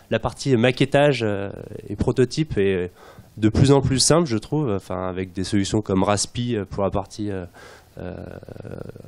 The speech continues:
microprocesseur, euh, on trouve des capteurs d'image, euh, également à très bas coût. On fait de l'impression trois D pour valider, euh, sa C A O.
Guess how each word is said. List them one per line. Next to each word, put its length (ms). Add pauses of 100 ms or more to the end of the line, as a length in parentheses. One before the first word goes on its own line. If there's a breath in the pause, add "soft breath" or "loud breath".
(160)
microprocesseur, 1000
euh, 260
on 100
trouve 200
des 100
capteurs 340
d'image, 380
euh, 160
également 460
à 60
très 200
bas 140
coût. 280 (380 loud breath)
On 100
fait 160
de 80
l'impression 340
trois 220
D 140
pour 180
valider, 420
euh, 220
sa 160
C 180
A 80
O. 140